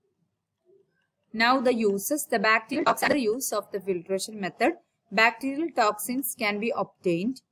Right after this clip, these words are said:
by passing the cultures through the filters. It is used for both clarification and sterilization of liquids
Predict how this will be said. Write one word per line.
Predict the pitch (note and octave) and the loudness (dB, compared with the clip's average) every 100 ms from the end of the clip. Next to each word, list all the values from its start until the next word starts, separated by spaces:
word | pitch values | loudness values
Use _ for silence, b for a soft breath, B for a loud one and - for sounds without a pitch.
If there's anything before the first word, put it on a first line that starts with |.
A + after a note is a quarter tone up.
| _ _ _ | _ _ _
by | A#3 D#4+ | 2 2
passing | F4 A#3 A3 A3+ D4 C4+ | 4 4 4 0 -4 -4
the | G3+ | -4
cultures | G3 F3 D#3+ A3+ B3+ | -2 -4 -4 -6 -6
through | - G3+ F#3 | -6 -6 -4
the | A3 | -2
filters. | D#4 C#4 G3+ E3 D3 - - _ _ _ | -2 -2 0 -2 -4 -12 -16 _ _ _
It | D4 F#4 | 2 4
is | F#4 - | 4 0
used | A3+ A#3+ C4+ - | -4 -4 -6 -4
for | A3 G3+ | 0 0
both | F3 A3+ - - | 2 0 0 0
clarification | G#3 F3+ F#3+ - A3 A3+ A#3 B3 | 2 2 0 -4 -4 -2 -2 -4
and | G#3+ G3 | -6 -8
sterilization | - F#3 E3 D#3+ E3+ - G#3 C4+ C4 | -2 -2 -2 -4 -6 -10 -10 -4 -2
of | D4 - | -2 -2
liquids | F#3 E3+ - A3+ - - | -6 -6 -4 -4 -4 -8